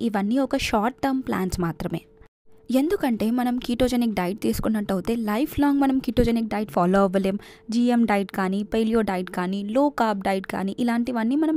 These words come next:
లైఫ్ లాంగ్ ఫాలో అవ్వలేకపోతాం. మనమున్న ఈ బిజీ లైఫ్ స్టైల్‌లో ప్రతి ఒక్కరికి డిఫరెంట్ డిఫరెంట్ మీల్స్ వండడానికి టైమ్ అనేది ఉండదు.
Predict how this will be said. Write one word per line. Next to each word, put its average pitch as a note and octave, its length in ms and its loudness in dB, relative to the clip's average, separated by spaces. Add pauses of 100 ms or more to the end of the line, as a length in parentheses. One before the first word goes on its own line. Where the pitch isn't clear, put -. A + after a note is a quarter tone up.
(120)
లైఫ్ G3+ 260 0
లాంగ్ D4 220 2
ఫాలో A3 260 2 (140)
అవ్వలేకపోతాం. G3 680 -2 (720)
మనమున్న D4 440 4 (100)
ఈ - 20 10 (100)
బిజీ A#3+ 240 6 (100)
లైఫ్ G#3 240 0
స్టైల్‌లో G3+ 360 2 (260)
ప్రతి A3+ 360 2
ఒక్కరికి C4 340 0 (120)
డిఫరెంట్ C4+ 360 0
డిఫరెంట్ B3+ 380 0
మీల్స్ G#3+ 260 -2
వండడానికి F#3+ 480 -2 (120)
టైమ్ F#3+ 260 -2
అనేది D#3+ 340 -4
ఉండదు. F3 280 -8